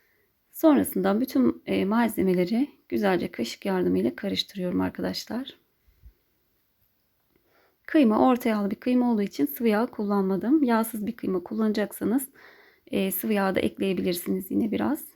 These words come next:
Mayalanan hamurumuzun havasını alalım. Şöyle tezgaha un serpiyorum.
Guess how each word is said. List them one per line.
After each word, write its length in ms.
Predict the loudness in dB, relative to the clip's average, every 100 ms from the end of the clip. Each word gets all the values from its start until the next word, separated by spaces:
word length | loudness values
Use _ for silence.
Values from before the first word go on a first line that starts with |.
| _ _ _ _ _ _ _ _
Mayalanan 440 | 2 6 8 6 6
hamurumuzun 680 | 4 4 2 2 2 2 0
havasını 500 | -2 -2 -2 -2 -2
alalım. 580 | 0 0 0 0 0 -4 _ _ _ _ _ _ _ _ _ _ _ _ _ _ _ _ _ _ _ _ _ _ _ _ _ _ _ _ _ _ _ _ _ _ _ _ _ _ _ _ _ _ _ _ _ _ _ _
Şöyle 440 | -4 0 0 -2
tezgaha 600 | -2 -4 -4 -6 -4 -4 -6 _ -8 -2
un 120 | -2
serpiyorum. 760 | -2 -6 -6 -8 -6 -2 -4